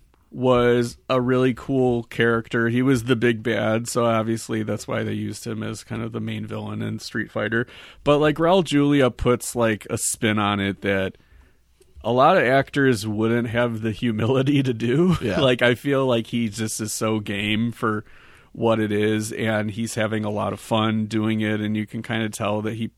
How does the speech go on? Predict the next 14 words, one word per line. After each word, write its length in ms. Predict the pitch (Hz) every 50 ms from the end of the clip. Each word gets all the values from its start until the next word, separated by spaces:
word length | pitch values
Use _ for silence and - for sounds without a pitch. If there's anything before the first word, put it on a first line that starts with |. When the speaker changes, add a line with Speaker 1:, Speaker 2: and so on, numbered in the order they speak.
| _ _ - -
Speaker 1:
I, 200 | - 135 139 - -
I, 100 | 147 160
I 180 | 160 - - 139
won't 200 | 147 147 143 123
say 180 | - 135 120 120
this 220 | 120 113 107 -
for 160 | - - -
certain, 540 | - - - 170 165 151 127 131 131 135 127
but, 160 | 123 120 107
like, 260 | 110 117 113 110 - - - - - - -
it 120 | - - -
feels 480 | - - 180 180 175 160 143 131 117 123
like 380 | 113 110 110 110 104 - - _
he 520 | - - - 120 113 113 113 110 107 104